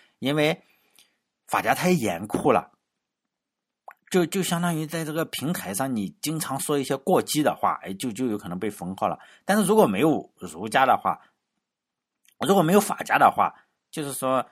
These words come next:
你儒家看起来就是阴阳怪气嘛，因为你说的都是假的，就，就可能不，也被注销了哈。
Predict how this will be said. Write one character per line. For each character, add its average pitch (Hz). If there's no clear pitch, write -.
你 107
儒 101
家 127
看 -
起 104
来 92
就 117
是 113
阴 117
阳 104
怪 113
气 -
嘛， 78
因 92
为 -
你 107
说 107
的 104
都 95
是 113
假 -
的， -
就， 104
就 104
可 -
能 90
不， 98
也 76
被 98
注 127
销 110
了 113
哈。 78